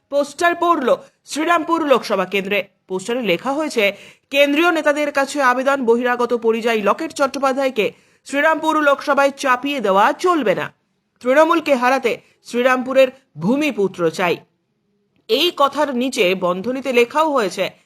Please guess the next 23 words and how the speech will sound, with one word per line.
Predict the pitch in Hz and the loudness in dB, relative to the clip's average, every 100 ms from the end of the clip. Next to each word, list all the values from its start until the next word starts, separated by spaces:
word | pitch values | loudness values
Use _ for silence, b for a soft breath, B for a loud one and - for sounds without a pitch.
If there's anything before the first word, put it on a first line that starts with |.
| b b | b b
"দয়া | 156 175 202 | 0 2 4
করে | 330 330 | 2 0
কেউ | 330 320 311 | 0 2 2
আমাদের | 302 294 254 | 2 0 -6
তৃণমূল | 269 269 277 285 | -6 -4 -2 -2
বা | 254 240 | -2 0
কংগ্রেস | 233 226 240 240 | 0 0 -2 -2
বলবেন | 180 190 196 190 | -4 -4 -2 -4
না, | 180 165 - | -4 -6 -6
আমরা | - 185 233 190 - _ - | -6 -4 0 -2 -4 _ -20
বিজেপি | 143 190 214 202 160 | -8 -4 -2 -2 -2
কর্মী।" | 160 160 165 _ _ _ _ _ | -4 -4 -10 _ _ _ _ _
শ্রীরামপুর | - 269 311 320 330 330 | -6 0 2 2 2 2
লোকসভা | 311 302 302 294 | 4 2 2 0
কেন্দ্রের | 294 285 269 269 | 0 -2 -2 -4
শেওড়াফুলি, | 269 247 254 254 269 | -2 0 -2 -4 -6
বৈদ্যবাটী, | 233 226 208 233 240 | 0 0 0 -4 -4
শ্রীরামপুর | 233 214 208 202 208 | -4 -2 -2 -2 -4
সহ | 226 240 | -4 -2
একাধিক | 226 214 247 320 247 | -2 -2 -2 -4 -2
জায়গায় | 277 262 262 | -2 0 -2
দেখা | 233 233 | -2 -4
গিয়েছে | 214 214 214 240 | -4 -4 -2 -2